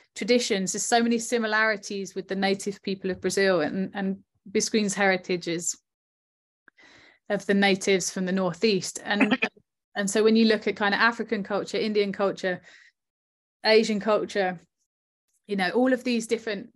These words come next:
places that ha-, that have this rich, rich history of native cultures, there's so many similarities. All of them use a drum,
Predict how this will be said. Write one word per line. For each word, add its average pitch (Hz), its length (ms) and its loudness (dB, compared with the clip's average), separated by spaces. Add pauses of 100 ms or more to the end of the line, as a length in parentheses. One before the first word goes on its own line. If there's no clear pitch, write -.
(500)
places 233 520 4
that 196 140 -2
ha-, 196 400 0
that 196 200 -8
have 202 280 -6
this 190 240 -6
rich, 202 380 -2
rich - 260 -4
history 190 720 -2 (240)
of 196 260 -2
native 202 760 0 (1080)
cultures, 190 760 0 (460)
there's - 120 -4
so 277 300 4
many 285 200 6
similarities. 220 680 2
All 247 240 2
of 240 100 -2
them 240 140 0
use 233 220 -2
a 220 40 -4
drum, 196 460 -2